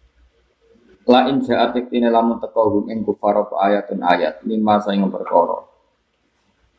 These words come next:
La in ja'at lamun teka hum ing kufar apa ayatun ayat, lima saing perkara iktarahu kang njaluk sapa kufar. La yu'minun nabi, yaktine padha iman sapa kufar biha kan ayat.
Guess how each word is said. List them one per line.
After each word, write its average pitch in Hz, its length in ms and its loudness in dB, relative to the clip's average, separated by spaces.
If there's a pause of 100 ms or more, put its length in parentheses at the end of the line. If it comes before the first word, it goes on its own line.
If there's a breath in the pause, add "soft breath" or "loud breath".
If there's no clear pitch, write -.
(1120)
La 127 160 0
in 147 160 -4
ja'at 123 320 0
lamun 135 320 -2
teka 127 240 0
hum 120 240 0
ing 127 80 0
kufar 123 480 0
apa 117 80 -2
ayatun 123 480 0
ayat, 104 400 0
lima 120 320 2
saing 117 240 -2
perkara 113 400 0
iktarahu 110 480 0
kang 113 240 -2
njaluk 101 240 2
sapa 104 320 0
kufar. 85 360 0 (1000)
La 98 240 2
yu'minun 104 640 0
nabi, 95 320 -2
yaktine 92 640 0
padha 104 240 -2
iman 98 320 0
sapa 90 240 -4
kufar 104 400 0
biha 90 240 -2
kan 87 160 -2 (160)
ayat. - 240 -6